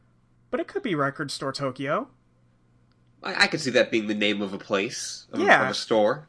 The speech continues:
Speaker 1: Yeah.
Speaker 2: Uh, I, I found it weird how much they focused on the time.
Speaker 1: Yeah,
Speaker 2: The point
Speaker 1: it
Speaker 2: where I was, w-, was wondering if that's gonna become a plot point. No.
Speaker 1: I, no. <laughs> No, not at all. It was weirdly specific, but it,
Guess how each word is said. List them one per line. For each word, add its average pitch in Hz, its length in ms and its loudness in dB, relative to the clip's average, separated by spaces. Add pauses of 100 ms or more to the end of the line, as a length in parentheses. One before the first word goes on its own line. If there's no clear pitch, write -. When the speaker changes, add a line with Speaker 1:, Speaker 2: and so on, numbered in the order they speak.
(220)
Speaker 1:
Yeah. 139 420 -2 (1000)
Speaker 2:
Uh, 135 160 6 (180)
I, - 40 0
I 156 40 -2
found 190 220 4
it 156 100 4
weird 147 280 4
how 143 220 0
much 139 220 -4
they 135 100 2
focused 127 460 2
on 120 200 0
the 113 80 0
time. 147 640 0 (140)
Speaker 1:
Yeah, 294 200 6
Speaker 2:
The 139 120 0
point - 20 0
Speaker 1:
it - 20 0
Speaker 2:
where 131 80 4
I 123 40 4
was, - 80 -4 (120)
w-, 127 180 -8 (140)
was 120 300 -2 (240)
wondering 135 360 0
if 110 120 0
that's 127 160 4
gonna 127 160 0
become 120 560 -2
a - 60 -4
plot - 380 0
point. 165 540 0 (800)
No. 117 320 0 (280)
Speaker 1:
I, 208 120 0
no. 196 380 4
<laughs> - 380 6
No, 254 160 12
not 247 200 10
at 240 200 2
all. 233 220 -2 (240)
It - 80 -6
was 226 180 -6
weirdly 214 380 -4
specific, 170 640 -6
but 151 220 -2
it, 170 120 -10